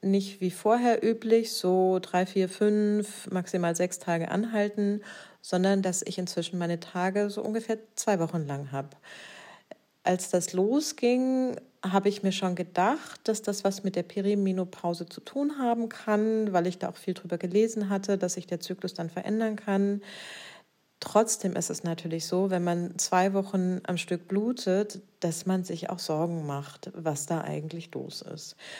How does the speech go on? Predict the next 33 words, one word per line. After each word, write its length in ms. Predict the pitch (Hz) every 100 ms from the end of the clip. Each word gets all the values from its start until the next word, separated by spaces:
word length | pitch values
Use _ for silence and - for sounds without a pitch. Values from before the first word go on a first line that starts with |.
| -
und 160 | - 165
ob's 220 | 156 -
nicht 160 | 180 -
vielleicht 300 | 175 170 170
doch 160 | 151
was 160 | - 156
anderes 540 | - 139 135 135 135
ist. 400 | - 139 143 - _ - - - - - -
Und 320 | 165 165 - -
zum 220 | - 170
Glück 500 | 190 226 247 - -
hat 180 | 185 185
meine 220 | 170 160
Frauenärztin, 800 | - 185 220 196 196 - 196 196
zu 120 | 190
der 140 | 175 175
ich 100 | 165
dann 100 | 175
natürlich 340 | 170 175 160
gegangen 460 | 165 196 208 208 202
bin, 160 | 190
mich 160 | 175 -
beruhigt 500 | 170 196 226 226 -
und 320 | 180 175 165
gesagt: 440 | 180 160 165 165 - - -
„Nee, 280 | 170 180
das 160 | 180 165
ist 200 | 185 -
tatsächlich, 840 | 175 165 190 190 190 190 190 - -
ähm, 580 | 175 165 170 165 165 170 _ _ _ -
menopausal, 1080 | 190 190 185 170 156 175 220 240 247 240 -
ähm, 680 | 175 180 180 180 175 175 165
da 520 | 170 165 165 156